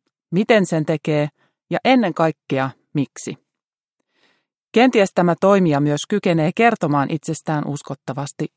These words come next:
ja todella olemaan uskottava, läpinäkyvä perustuksiaan myöten.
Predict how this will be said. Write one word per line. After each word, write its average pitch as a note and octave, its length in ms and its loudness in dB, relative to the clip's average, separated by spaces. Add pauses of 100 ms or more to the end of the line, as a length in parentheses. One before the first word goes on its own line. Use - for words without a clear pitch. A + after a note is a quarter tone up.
ja D3 80 -2 (100)
todella G3 440 2 (180)
olemaan D#3 560 2 (160)
uskottava, - 640 -10 (500)
läpinäkyvä E3+ 720 0 (180)
perustuksiaan G3 760 -2
myöten. D3 480 -4